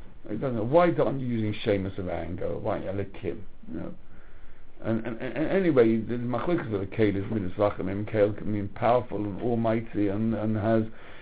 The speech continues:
you, you know, Yesh Le'el Yodi, I've got within the power of my hand to do evil, says Lavan. I, the word, word itself can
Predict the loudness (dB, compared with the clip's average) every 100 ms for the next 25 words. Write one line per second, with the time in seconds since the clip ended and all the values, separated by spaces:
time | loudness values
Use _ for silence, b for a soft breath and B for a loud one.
0 | -2 0 2 2 4 6 8 8 8 8
1 | 10 12 12 12 10 10 8 6 8 6
2 | 6 4 2 4 8 8 8 4 2 0
3 | 0 2 4 2 2 0 0 0 2 2
4 | 2 0 -2 -2 -4 -8 -8 -6 2 4
5 | 4 4 4 4 4 2 2 2 -2